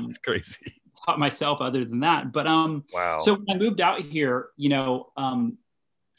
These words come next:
Speaker 2: the band stuff, the music stuff with Andy, you know, it took off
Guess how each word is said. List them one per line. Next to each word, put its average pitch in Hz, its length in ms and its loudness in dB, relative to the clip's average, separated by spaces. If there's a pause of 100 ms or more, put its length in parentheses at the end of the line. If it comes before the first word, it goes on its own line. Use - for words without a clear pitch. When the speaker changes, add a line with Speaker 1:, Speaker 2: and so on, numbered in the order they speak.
(680)
Speaker 2:
the 160 120 -4
band 175 520 0 (100)
stuff, 123 480 -4
the 139 80 0
music 160 280 0
stuff 139 240 -4
with 123 100 -4
Andy, 113 600 -4 (1700)
you 123 300 -6
know, 110 240 -8
it 147 140 -4
took 170 180 -2
off 165 180 4